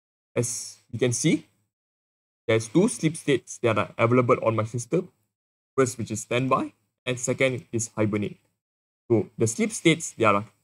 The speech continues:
that are causing this problem is the hibernate. So we have to disable the hibernation on our computer to fix this driver power state failure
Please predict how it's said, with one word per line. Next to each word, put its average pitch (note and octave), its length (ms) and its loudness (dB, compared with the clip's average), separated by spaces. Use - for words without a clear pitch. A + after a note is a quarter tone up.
that A2+ 60 0
are A2 60 2
causing C#3+ 380 0
this C#3+ 280 -2
problem E3 420 4
is D#3+ 220 0
the A2 120 -2
hibernate. A2 500 0
So G#2 180 -2
we C3+ 100 -2
have F#3 240 0
to C#3 100 4
disable C3+ 480 2
the B2 160 -4
hibernation C#3+ 760 0
on C3 140 4
our A2 140 2
computer D3 500 0
to A#2 200 -2
fix - 340 -2
this A#2 220 -2
driver D3+ 380 4
power B2+ 320 2
state B2 260 -6
failure A#2+ 420 -2